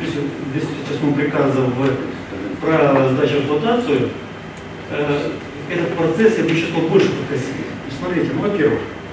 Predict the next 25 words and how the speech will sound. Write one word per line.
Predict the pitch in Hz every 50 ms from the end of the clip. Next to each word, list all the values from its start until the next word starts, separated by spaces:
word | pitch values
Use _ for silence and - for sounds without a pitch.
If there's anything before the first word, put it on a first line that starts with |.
| - - - - - - - - - - - - - - - - - - -
требование | 165 185 190 175 160 160 151 143
приказа | 143 147 - - 214 208 202 151
не | 139 135
распространяется | - - - - - 147 - 165 175 196 185 180 - - 147 143 - - - - - - - - - - - -
на | -
ввод | - - - 143
в | 143 143
эксплуатацию | - - 147 135 - 160 170 175 175 - 160 147 147 143 135 135 135 - - - - - - - - 139
линий | 147 160 165 185 185 165 160 156 147 - - - - - -
и | 147 147 147 147 147 143 139 139 - - - - - - -
линейных | 143 139 147 147 143 143 143
кабельных | 139 127 127 127 127
сооружений. | 139 135 131 131 117 110 110 110 104
То | - - - - - - - - - - -
есть, | - - -
по | 160
большому | 160 180 180 175 180 180 190
счету, | 185 - 196 180 156 - - -
то, | 175 170
что | 175 - - 160
оператор | 156 - 165 165 156 143 - 143 139 - - - - - - - 143 139
протащил | - 156 135 160 156 - - 147 139 135
волокно | 143 143 139 151 151 143 143 135 - - -
по | 147 147 147 147 139 139 135 135 - - - - - - - - - - - - - - -
соснам, | 233 254 247 - - - - -